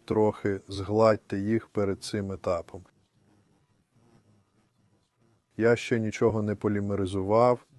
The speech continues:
Це складніше, ніж здається, бо асистент спереду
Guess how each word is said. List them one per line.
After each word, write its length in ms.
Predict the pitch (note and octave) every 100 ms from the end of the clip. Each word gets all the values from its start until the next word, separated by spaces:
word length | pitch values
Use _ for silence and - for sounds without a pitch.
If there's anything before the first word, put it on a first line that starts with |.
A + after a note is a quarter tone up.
| _ -
Це 260 | - A2
складніше, 800 | G2+ - A2 G2 G#2+ A#2 A2+ G#2
ніж 260 | G2+ G2+ F#2
здається, 640 | F#2 G2 A2 A#2+ - G2
бо 380 | F2+ G2 F#2+ F#2
асистент 720 | G#2 - G2+ - A2 G2+ F2+
спереду 720 | - - - A#2+ B2 G#2+ G#2